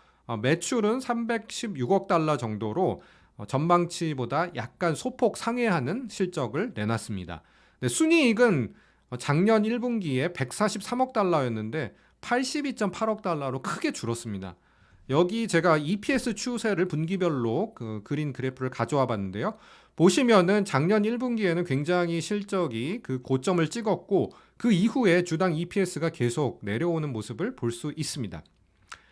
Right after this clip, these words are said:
네, 제이피 모건의 실적은 굉장히 중요합니다. 왜냐하면 미국에서 가장 큰 은행이고 그리고 제이피 모건의 실적은 어떻게 보면 은행주나 금융권 어떤 실적의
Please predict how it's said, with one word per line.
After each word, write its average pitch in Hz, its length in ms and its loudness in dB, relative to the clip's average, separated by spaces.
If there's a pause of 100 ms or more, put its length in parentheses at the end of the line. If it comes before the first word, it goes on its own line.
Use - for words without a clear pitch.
(260)
네, 123 160 2
제이피 247 300 6
모건의 262 580 8
실적은 226 440 -2
굉장히 151 320 4
중요합니다. 139 760 2
왜냐하면 151 640 0 (280)
미국에서 226 540 2
가장 - 340 2
큰 277 180 2
은행이고 143 760 0 (320)
그리고 180 240 -2
제이피 208 300 2
모건의 180 580 4
실적은 202 500 -2
어떻게 120 260 0
보면 160 320 -4
은행주나 151 680 0
금융권 151 1300 -2
어떤 131 280 -4
실적의 214 760 0